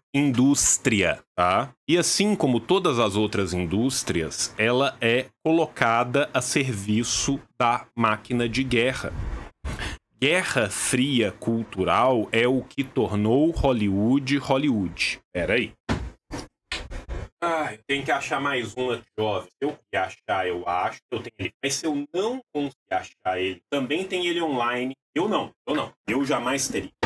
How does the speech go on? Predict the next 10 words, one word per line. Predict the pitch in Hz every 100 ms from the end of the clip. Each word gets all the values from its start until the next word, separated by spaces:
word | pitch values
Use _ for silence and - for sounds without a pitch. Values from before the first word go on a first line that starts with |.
| -
Mas | 104 113
o | 131
meu | 156 190
primo | - 175 190
Loão, | 185 170 135 123 139 _
que | 135 123
é | 135 156 - -
um | 147 160 - _
ser | 156
humano | 151 135 139 147 143 120